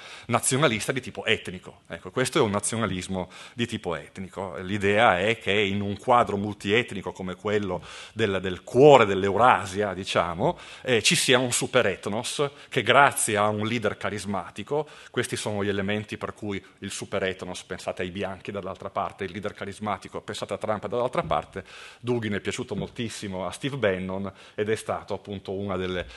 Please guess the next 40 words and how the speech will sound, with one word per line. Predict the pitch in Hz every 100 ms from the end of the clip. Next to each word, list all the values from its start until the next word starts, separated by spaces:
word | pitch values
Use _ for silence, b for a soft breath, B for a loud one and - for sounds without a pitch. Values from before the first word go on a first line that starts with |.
| B
delle | - 107 104
letture | 107 110 - 110 104
consigliate | 101 107 - 113 104 107 90 85 - 95
anche | 90 85 -
alla, | 87 87 - B B
alla | 95 95
destra, | 101 101 - 104
all'alternative | 95 - 113 104 107 101
right | 95 95 95 - 98 -
americana. | 104 101 90 - 71 - - - 98 B B B B B B B B -
E, | 170
e, | 135 139 135 127 127
e | 131
co-, | 151
e, | 135 - - - 180 -
e | 175
così | 208 147 151 214
appunto | 117 - - 120 110 185
ci | 185
troviamo | 123 131 131 98 104
di | 131
fronte | 160 101 98 95
allo | 110 107
scontro | - 98 87 87 113
odierno. | 104 101 92 80 92
Insomma, | 92 - 101
mi | 98
pare | 110 98 120
che | -
questo | - 117 - 98
sia | 90 - 101
un | 90
po' | 98 104
il, | 95 95
il |
modo | 104 104 113
in | 104
cui | 101
possiamo | 104 - 95
spiegarlo, | 92 - 95 92 80 95 123